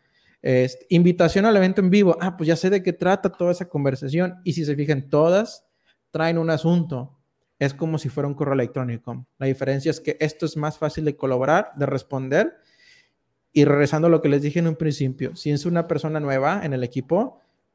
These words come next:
fácilmente identifica qué es cada conversación, sin necesi-,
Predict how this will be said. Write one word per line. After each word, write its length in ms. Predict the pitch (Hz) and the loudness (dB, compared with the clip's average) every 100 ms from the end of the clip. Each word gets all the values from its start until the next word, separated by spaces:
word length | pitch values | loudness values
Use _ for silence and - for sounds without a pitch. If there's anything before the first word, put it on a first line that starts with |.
| _ | _
fácilmente 760 | - 190 240 226 247 240 277 - | 0 2 4 4 2 2 -2 0
identifica 840 | 170 156 160 185 180 196 190 - _ _ | 2 2 0 -2 -2 -4 -4 -12 _ _
qué 220 | - 160 | 2 4
es 100 | 170 | 4
cada 260 | 170 170 170 | 2 2 2
conversación, 600 | 165 147 120 117 123 113 | 2 0 0 -4 -6 -8
sin 200 | - 151 | -4 0
necesi-, 420 | 151 143 - - | 0 0 -4 -16